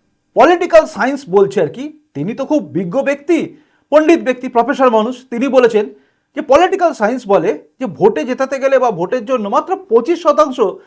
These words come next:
সংগঠনের ভূমিকা থাকে, বাকি থাকে না। তার মানে সংগঠনের সেভাবে কোনো ভূমিকা নেই। আচ্ছা, সত্যি কি বঙ্গ বিজেপিতে সংগঠনের কোনো ভূমিকা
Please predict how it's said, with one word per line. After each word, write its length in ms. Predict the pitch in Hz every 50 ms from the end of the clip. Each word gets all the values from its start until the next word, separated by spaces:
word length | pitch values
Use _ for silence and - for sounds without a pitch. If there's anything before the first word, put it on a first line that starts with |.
| _ _ _ -
সংগঠনের 540 | - 220 240 254 262 277 269 277 262 262 208 147
ভূমিকা 260 | 175 180 190 185 170 123
থাকে, 160 | 123 - 117 104 _ _ _ _ _ _ _ _ _ _
বাকি 220 | - 247 240 240 247
থাকে 200 | - - 123 123 110
না। 100 | - - _ _ _ _ _ _
তার 100 | - 330 349
মানে 120 | 370 370 -
সংগঠনের 560 | - 247 262 294 330 359 359 359 349 370 370
সেভাবে 260 | 285 254 269 294 294 330 320
কোনো 100 | 370 381 208 151
ভূমিকা 260 | 165 165 165 160 143
নেই। 140 | 110 110 95 _ _ _ _ _ _ _ _ _ _ -
আচ্ছা, 180 | - - - 392
সত্যি 300 | 392 269 277 269 - 359 349
কি 100 | - 311
বঙ্গ 260 | 233 185 214 233 247 285 285 226
বিজেপিতে 340 | 247 302 302 277 294 294 285
সংগঠনের 520 | - 196 196 214 247 269 277 277 269 294 285
কোনো 100 | 294 277
ভূমিকা 340 | 190 143 156 185 220 247